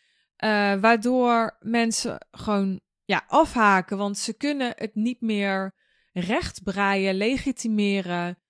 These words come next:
ehm, beredeneren voor zichzelf waarom ze iets zouden doen, waarom ze iets zouden volgen.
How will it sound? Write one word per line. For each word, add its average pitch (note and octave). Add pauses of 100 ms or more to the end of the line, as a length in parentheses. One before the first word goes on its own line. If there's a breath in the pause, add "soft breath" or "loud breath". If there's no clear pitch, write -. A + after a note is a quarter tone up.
(340)
ehm, F3 (280)
beredeneren C4
voor A#3
zichzelf A3
waarom A3+
ze B3
iets -
zouden G3
doen, A#3+
waarom G#3+
ze G3+
iets G3
zouden F3+
volgen. D#3+